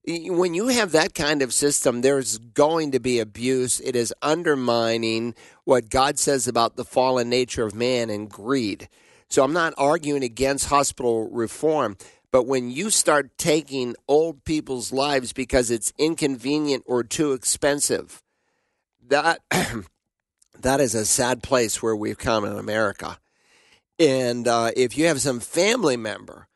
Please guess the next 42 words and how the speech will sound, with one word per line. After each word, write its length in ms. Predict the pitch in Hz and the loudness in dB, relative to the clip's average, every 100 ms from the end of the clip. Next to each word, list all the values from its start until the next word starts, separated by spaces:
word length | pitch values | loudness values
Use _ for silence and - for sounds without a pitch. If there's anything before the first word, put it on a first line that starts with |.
| _ _ | _ _
who 80 | 131 | -2
says, 260 | 131 135 123 | 2 2 2
"Well, 120 | 123 | 0
I 100 | 139 | 0
want 260 | 175 165 135 | 2 -2 -4
to 60 | |
be 160 | 123 127 | 0 0
euthanized," 880 | 113 135 180 135 117 101 95 104 - | 2 2 2 -2 -4 -6 -8 -8 -2
well, 460 | 120 110 107 101 - _ _ _ | 0 2 0 -4 -10 _ _ _
look, 380 | 113 170 - - | 2 2 0 -8
you 180 | 120 127 | -2 0
know, 200 | 135 123 | 2 0
you're 240 | 123 123 | 0 0
living 220 | 151 151 | 0 -2
in 160 | 131 117 | -4 -4
a 40 | |
free 320 | 110 151 147 | -4 -2 -2
country, 680 | 131 139 151 - 131 113 117 | 0 -2 -2 0 0 2 0
and 120 | 117 | 0
I 120 | 113 113 | 0 0
suppose 500 | 117 107 139 147 120 | -2 2 2 2 -4
if 160 | 107 | -6
you 100 | 120 | -4
want 140 | 139 131 | -4 -2
to 40 | |
put 180 | - 131 | 0 0
a 40 | |
gun 300 | 117 127 135 | 2 0 0
to 60 | 131 | 0
your 200 | 113 113 | -2 0
head 340 | 120 127 131 | 2 2 2
or 120 | 117 | 0
do 260 | 110 110 135 | -2 -2 -2
something, 400 | 135 135 120 120 | 0 -2 -2 -2
you 100 | 117 | 0
know, 60 | 113 | 0
you 220 | 117 156 | 0 -2
can 140 | 139 | -2
do 160 | 120 147 | -4 0
what 280 | 131 117 - | 0 -2 -4
you 100 | 110 | -4
want. 520 | 107 139 120 95 | 2 2 2 -4